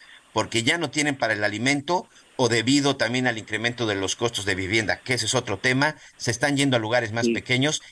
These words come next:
Speaker 1: y no tienen para que la mascota continúe con ellos.
Speaker 2: Bien lo dice, fíjate cómo por eso nosotros nos atrevimos a titular que la inflación le da un maltrato a las, a los, a las mascotas. Ya ves que hay una campaña de muchas organizaciones civiles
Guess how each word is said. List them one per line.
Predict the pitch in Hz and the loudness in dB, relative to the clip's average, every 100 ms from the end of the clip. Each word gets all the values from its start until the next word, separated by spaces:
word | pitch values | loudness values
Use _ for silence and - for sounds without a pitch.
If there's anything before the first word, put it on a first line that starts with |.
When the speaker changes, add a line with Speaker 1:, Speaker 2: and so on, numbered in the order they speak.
| _ | _
Speaker 1:
y | 113 | 0
no | 117 | 2
tienen | 120 - 120 120 104 | 4 2 2 -2 0
para | 101 90 | 0 0
que | - | -2
la | 92 | -4
mascota | 90 92 - 113 110 | -4 -6 -4 -4 -4
continúe | - 90 90 90 95 85 | -6 -8 -6 -4 -4 -4
con | 78 | -8
ellos. | 73 64 - - - - - - - - - - - - - - | -10 -12 -14 -16 -16 -20 -20 -20 -20 -20 -20 -20 -18 -18 -12 0
Speaker 2:
Bien | 170 180 | 2 4
lo | 175 | 4
dice, | 190 170 175 | 4 2 -2
fíjate | 151 190 214 180 | -2 -2 0 -2
cómo | 170 185 185 - - - | -2 -2 -4 -10 -20 0
por | 151 | 2
eso | 165 180 | 2 2
nosotros | 165 156 160 175 | 2 0 2 2
nos | 156 | 2
atrevimos | 139 117 135 165 151 | 0 2 4 4 2
a | 147 | 0
titular | 160 143 151 160 143 - _ - - - - | 0 4 4 4 0 -8 _ -20 -20 -20 -6
que | 160 | -4
la | 156 | -2
inflación | 156 139 156 127 151 180 120 104 _ _ - | -2 0 0 0 0 0 -2 -8 _ _ -6
le | 143 | 0
da | 151 | 2
un | 175 196 | 4 4
maltrato | 175 131 156 202 - | 2 -2 -4 -4 -4
a | 135 | -4
las, | 123 - - | -4 -4 2
a | |
los, | 127 123 | 2 4
a | 127 | 4
las | 120 | 4
mascotas. | 120 110 120 110 107 98 - - - - | 2 0 0 0 -2 -8 -12 -16 -14 2
Ya | 175 | 2
ves | 185 | 2
que | 160 | 0
hay | 180 180 | 0 2
una | 180 170 147 | 0 0 -2
campaña | - 135 - 156 165 165 | -4 -6 0 0 0 -4
de | 143 | -6
muchas | 143 151 143 | -6 -6 -4
organizaciones | 139 127 123 117 110 147 151 | -4 -4 -4 -6 -2 0 0
civiles | 123 120 156 151 | 4 4 6 4